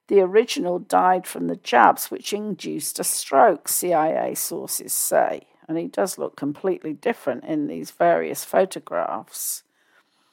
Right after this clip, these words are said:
Next, look at Italian P M Giorgia Meloni. She's looking like Zelensky,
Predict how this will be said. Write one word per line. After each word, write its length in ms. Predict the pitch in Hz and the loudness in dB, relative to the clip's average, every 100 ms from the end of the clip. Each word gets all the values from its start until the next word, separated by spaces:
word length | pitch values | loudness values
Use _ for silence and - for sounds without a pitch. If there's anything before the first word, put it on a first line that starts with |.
| _ _ _ _ _ _ _ | _ _ _ _ _ _ _
Next, 440 | 214 240 - - | 8 8 6 -2
look 120 | 202 208 | -2 -4
at 140 | 208 | -6
Italian 640 | 196 - 214 220 214 190 | -6 -2 2 4 2 0
P 280 | 185 - 220 | -4 -4 0
M 320 | 208 190 185 | 6 6 4
Giorgia 460 | 185 - 196 185 190 | -2 0 2 0 0
Meloni. 760 | 185 180 214 254 214 127 113 - | 2 4 6 6 4 -2 -4 -8
She's 340 | - 247 220 | -6 -6 -6
looking 320 | 175 - - | -8 -8 -2
like 320 | 190 196 180 | 6 6 6
Zelensky, 1000 | 202 - 226 240 269 311 - - - 73 | -2 0 4 6 6 4 2 -2 -8 -8